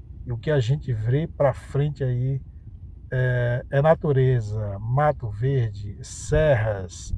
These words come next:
cerrados, <laughs> vamos dizer que são cerrados também dentro da serra.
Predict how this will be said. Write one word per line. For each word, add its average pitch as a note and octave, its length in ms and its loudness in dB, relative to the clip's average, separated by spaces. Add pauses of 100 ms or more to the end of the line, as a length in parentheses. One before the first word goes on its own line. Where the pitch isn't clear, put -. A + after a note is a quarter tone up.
cerrados, A#2+ 1080 0 (600)
<laughs> - 600 -16
vamos D#3+ 300 0
dizer D3 400 4
que E3 120 -6
são E3 360 2
cerrados C3+ 800 6
também C3+ 480 2
dentro C3 300 0
da A2+ 160 -2
serra. B2+ 600 2